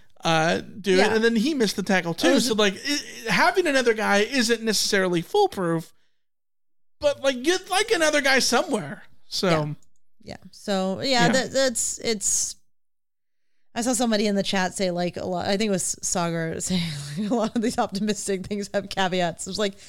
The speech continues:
Speaker 1: Yeah.
Speaker 2: yeah, I wish they didn't, but that's where I, I'm sort of, I'm sort of at. Uh, that's, that's the reality, though.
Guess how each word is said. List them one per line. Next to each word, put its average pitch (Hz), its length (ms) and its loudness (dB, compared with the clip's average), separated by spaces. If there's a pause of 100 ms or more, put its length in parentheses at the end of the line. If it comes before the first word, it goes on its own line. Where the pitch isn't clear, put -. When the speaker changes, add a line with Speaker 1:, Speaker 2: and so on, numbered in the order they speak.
(180)
Speaker 1:
Yeah. 247 160 4
Speaker 2:
yeah, 226 220 2
I 233 120 0
wish 302 220 0
they 262 120 0
didn't, 202 380 -2
but 202 260 -2
that's 208 340 -2
where 180 380 -2
I, - 120 -6
I'm 175 120 -4
sort 180 220 -2
of, 156 240 -8 (180)
I'm 175 140 -6
sort 151 240 -6
of 143 160 -8
at. 165 260 -6 (580)
Uh, 165 500 -2 (1400)
that's, - 720 -4 (480)
that's 180 340 -4
the 175 160 -4
reality, - 540 -8
though. - 220 -14